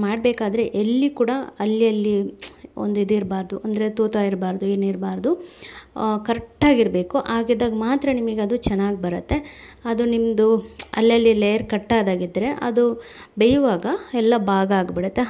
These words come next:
ಆದಷ್ಟು ನೀವು ನೋಡಿ ಎಲ್ಲಿ ಕೂಡ open ಇಲ್ಲದೆ ಥರ ಮಾಡ್ಕೊಳ್ಬೇಕಾಗತ್ತೆ.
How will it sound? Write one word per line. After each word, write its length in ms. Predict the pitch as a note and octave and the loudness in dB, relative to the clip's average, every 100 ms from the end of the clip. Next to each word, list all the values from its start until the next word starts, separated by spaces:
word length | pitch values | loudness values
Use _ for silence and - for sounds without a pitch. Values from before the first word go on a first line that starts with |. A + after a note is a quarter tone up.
| A3 | 0
ಆದಷ್ಟು 360 | G3+ A#3+ - B3 A3 | 0 0 -2 -4 -4
ನೀವು 140 | G3+ G3+ | -4 -4
ನೋಡಿ 160 | G#3 D#4 - - - _ - A3 | -4 -6 -10 -20 -20 _ -8 -2
ಎಲ್ಲಿ 200 | G#3+ A#3 A3+ | 0 0 0
ಕೂಡ 100 | A3+ - G3+ | 0 0 -2
open 320 | G#3 A3+ G#3+ G3 | -2 -2 0 0
ಇಲ್ಲದೆ 220 | F#3+ F3+ F3+ | 0 -2 -4
ಥರ 80 | F#3 F4 - - - - - - - - - - - | -4 -6 -8 -18 -20 -20 -20 -20 -20 -20 -20 -18 -6
ಮಾಡ್ಕೊಳ್ಬೇಕಾಗತ್ತೆ. 840 | G#3+ F#3 F3+ F3+ F3 F3+ F3+ F#3 | -4 -2 -4 -4 -6 -6 -8 -4